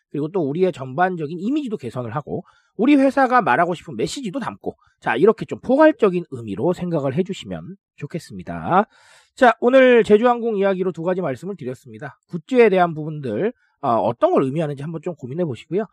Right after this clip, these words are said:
가치 소비 역시 한꺼번에, 아, 고민해 보시기 바라겠습니다. 저는 오늘 여기까지 말씀드리겠습니다.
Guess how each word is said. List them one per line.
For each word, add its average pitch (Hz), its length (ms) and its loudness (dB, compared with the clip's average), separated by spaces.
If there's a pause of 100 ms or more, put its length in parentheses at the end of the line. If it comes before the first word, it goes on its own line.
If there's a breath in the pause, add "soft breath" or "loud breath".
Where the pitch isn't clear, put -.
(160)
가치 - 240 -2
소비 196 220 -2
역시 113 400 -4
한꺼번에, 175 600 -2 (220)
아, 92 220 -2
고민해 127 320 -6
보시기 107 240 -12
바라겠습니다. 113 600 -8
저는 110 180 -12
오늘 143 160 -6
여기까지 202 280 0
말씀드리겠습니다. 120 800 -6